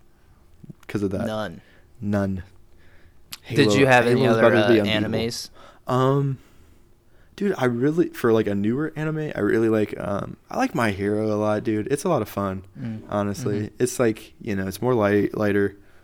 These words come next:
Speaker 1: but it's still, it's still fucking sick, bro. The fight scenes. Oh, Fate,
Speaker 2: Yeah.
Speaker 1: bro. Fate. Fate.
Speaker 2: Yeah.
Speaker 1: I, you already know, bro. I could talk about Fate forever. I love how they use historical characters, like Heroes of Time,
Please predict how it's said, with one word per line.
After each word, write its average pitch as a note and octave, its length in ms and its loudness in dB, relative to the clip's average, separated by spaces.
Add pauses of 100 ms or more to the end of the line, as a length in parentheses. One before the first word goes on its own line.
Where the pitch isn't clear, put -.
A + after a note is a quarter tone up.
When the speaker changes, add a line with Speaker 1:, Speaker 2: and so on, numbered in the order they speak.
(360)
Speaker 1:
but G2+ 140 -6
it's F#2+ 100 -10
still, G2 500 -4 (340)
it's - 120 -12
still - 240 -2
fucking - 720 -14
sick, - 420 -8
bro. - 260 -8
The - 120 -8
fight G2+ 420 -2
scenes. G2+ 460 -6 (280)
Oh, B2+ 180 4
Fate, C3 360 0
Speaker 2:
Yeah. - 80 -6
Speaker 1:
bro. G#2 420 2
Fate. A2+ 500 0 (440)
Fate. G#2 380 2
Speaker 2:
Yeah. - 80 -10 (180)
Speaker 1:
I, G#2+ 220 4
you A2 260 2
already A2 220 4
know, G2+ 260 -2
bro. G2+ 220 -4
I G#2 80 0
could G#2 180 -4
talk A2 140 0
about G#2+ 180 -2
Fate - 360 -2
forever. G#2+ 440 -2 (400)
I G#2 120 0
love G#2 240 0
how G2+ 100 0
they G2+ 100 -2
use G#2 380 -4
historical F#2+ 400 -4
characters, G2+ 640 -4 (180)
like G2 200 -6
Heroes G#2+ 360 2
of F#2 120 -4
Time, A2 500 -2